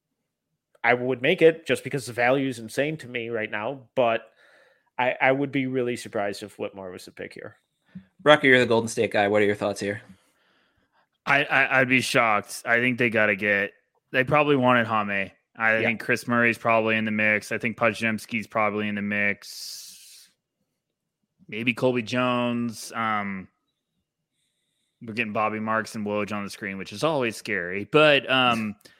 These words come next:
Speaker 3: <laughs> they need to, like, the problem with taking Whitmore here,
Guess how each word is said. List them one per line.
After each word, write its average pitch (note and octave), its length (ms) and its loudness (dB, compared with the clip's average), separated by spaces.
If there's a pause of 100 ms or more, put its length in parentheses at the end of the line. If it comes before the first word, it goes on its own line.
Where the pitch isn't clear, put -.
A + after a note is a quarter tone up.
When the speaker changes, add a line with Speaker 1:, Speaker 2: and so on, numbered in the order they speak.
(240)
Speaker 3:
<laughs> - 500 -20
they D3 200 2
need D3+ 520 -2
to, C#3 340 0
like, F3+ 260 -2 (480)
the D#3 100 -4
problem C#3+ 520 0
with C3+ 260 2
taking C3 460 -2
Whitmore B2 420 -2
here, G2+ 540 -2